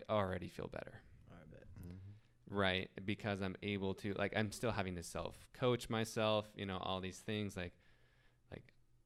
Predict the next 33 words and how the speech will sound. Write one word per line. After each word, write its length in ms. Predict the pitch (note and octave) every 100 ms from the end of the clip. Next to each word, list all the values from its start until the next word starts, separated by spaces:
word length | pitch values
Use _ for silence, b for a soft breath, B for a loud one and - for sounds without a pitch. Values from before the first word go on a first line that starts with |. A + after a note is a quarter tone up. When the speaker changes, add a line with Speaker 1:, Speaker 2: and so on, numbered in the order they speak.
| -
Speaker 1:
you 80 | G#2+
know, 80 | G2+
I'm 100 | F#2
like 160 | G2+ F#2+
a 20 |
dope 260 | F2 F#2 F2+
mofo. 300 | G2+ C#3 -
Like, 160 | A2+ -
I 140 | D3
know 180 | D#3+ D3+
Speaker 2:
Mm-hmm. 80 | C3
Speaker 1:
I 80 | G2+ F#2+ F#2+
am, 180 | A2+ - - _
Speaker 2:
But 120 | C#3+ G3+
you 60 |
Speaker 1:
right? 100 | G3+
Speaker 2:
know, 160 | D#3+ D#3+
like, 200 | C3+ B2
when 120 | C3+
you 80 | B2+
scroll, 280 | - B2+ C#3
you're 120 | A2+
not 140 | A2
gonna 100 | F#2 G#2+
see 120 | A2
her 100 | F#2+
pic. 220 | F#2+ - - -
Speaker 1:
And 160 | A2
that's 280 | G2+ G2+ G2+
Speaker 2:
You 100 | C#3
know 180 | C3 A#2+
that. 220 | G2 - - -
Speaker 1:
because, 360 | G#2+ A#2 G2+